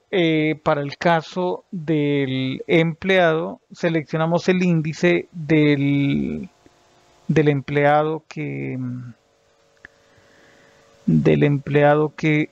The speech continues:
sea, que ha iniciado sesión. ¿Listo?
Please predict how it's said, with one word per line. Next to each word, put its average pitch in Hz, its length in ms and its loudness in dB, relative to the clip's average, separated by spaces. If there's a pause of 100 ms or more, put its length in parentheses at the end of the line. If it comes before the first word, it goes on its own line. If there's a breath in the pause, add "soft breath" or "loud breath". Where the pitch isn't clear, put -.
sea, 147 880 2 (560)
que 175 140 2
ha - 20 4
iniciado 165 920 0
sesión. - 680 -6 (1120)
¿Listo? 156 640 -2